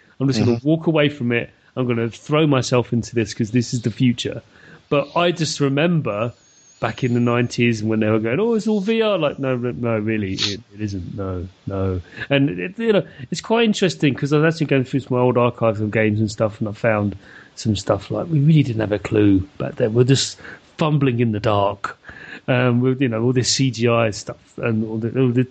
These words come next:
Speaker 1: the spinning the video content from the disco. This would be the future, really, is it?
Speaker 2: <laughs>
Speaker 1: I hope it isn't,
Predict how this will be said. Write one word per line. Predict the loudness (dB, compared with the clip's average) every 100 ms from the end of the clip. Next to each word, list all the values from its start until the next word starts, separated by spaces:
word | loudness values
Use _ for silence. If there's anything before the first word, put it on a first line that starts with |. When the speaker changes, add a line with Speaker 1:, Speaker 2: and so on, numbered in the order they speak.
| -2
Speaker 1:
the | -6
spinning | -6 -4 0 2 4 2 0 -10 -20 _ -8
the | 0 2 2
video | 2 2 2
content | 0 0 0 -2
from | 0
the | 2
disco. | 0 2 2 4
This | 2
would | 2
be | 2
the | 2
future, | 2 0 2 0 0
really, | 0 0 0 0
is | 0 2
it? | -2 -4 -6
Speaker 2:
<laughs> | 0
Speaker 1:
I | 2
hope | 2 2
it | 0
isn't, | 0 -4 -6